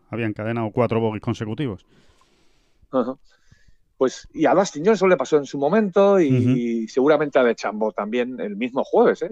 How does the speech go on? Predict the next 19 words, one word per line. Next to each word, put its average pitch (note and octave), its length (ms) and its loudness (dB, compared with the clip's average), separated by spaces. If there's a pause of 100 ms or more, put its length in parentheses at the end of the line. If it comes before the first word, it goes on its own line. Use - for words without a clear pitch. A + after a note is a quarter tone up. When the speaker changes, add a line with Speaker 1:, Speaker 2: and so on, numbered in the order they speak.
Speaker 2:
Estábamos A2+ 400 -8
hablando A2+ 280 -6
del G2 100 -8
jueves. C#3+ 320 -2
Speaker 1:
Sí, B2+ 260 2 (120)
sí, - 220 -10
sí, - 40 -20
Speaker 2:
Pero, A2 420 0
Speaker 1:
sí. G#2 220 -18 (760)
Speaker 2:
pero A#2+ 140 -6
sí. - 180 -6
Y D#3 60 -6
sin D#3 160 -2
embargo, E3 260 2
Bruce E3 240 -2
Koepka E3+ 300 2
es - 80 -4
un C#3 80 -8
jugador D3+ 420 2